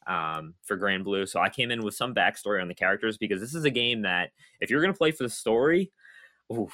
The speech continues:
you need to catch up on the anime, because y-, you're thrown right into it, and it's like you have your full party, and you're in the, it's like in the middle of a story. You're like, "All right." It's like a, it's like a new season of the show, basically. Um, which, I mean, you can play it without watching the anime, obviously,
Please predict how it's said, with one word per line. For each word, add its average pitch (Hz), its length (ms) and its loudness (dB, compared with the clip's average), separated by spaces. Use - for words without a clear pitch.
you 110 180 0
need 110 120 0
to 95 80 -4
catch - 200 -4
up 98 140 -4
on 90 40 -4
the 85 140 -4
anime, 82 400 -4
because 87 420 -2
y-, 92 140 -6
you're 110 240 0
thrown 113 520 0
right 104 260 4
into 110 320 0
it, 123 220 4
and 95 180 2
it's 87 160 -4
like 92 160 0
you 87 140 -6
have 90 200 4
your 92 120 -2
full 120 260 -2
party, 120 640 2
and 90 540 -2
you're 107 200 2
in 120 120 2
the, 117 120 0
it's 127 160 0
like 143 100 0
in 139 60 4
the 127 60 0
middle 123 200 6
of 110 60 2
a 104 60 -4
story. 87 480 0
You're 107 100 4
like, 90 140 2
"All 196 80 8
right." 185 160 6
It's 127 120 -8
like 147 120 4
a, 113 80 4
it's 113 100 -2
like 135 120 4
a 131 40 8
new 147 160 4
season 135 340 -2
of 107 80 0
the 92 60 -4
show, 76 380 0
basically. 90 520 -2
Um, 87 500 0
which, 156 260 4
I 160 60 6
mean, 151 160 4
you 143 80 -2
can 151 120 0
play 139 200 4
it 113 80 4
without 92 320 2
watching 104 300 0
the 98 100 -2
anime, 104 340 0
obviously, 95 640 -4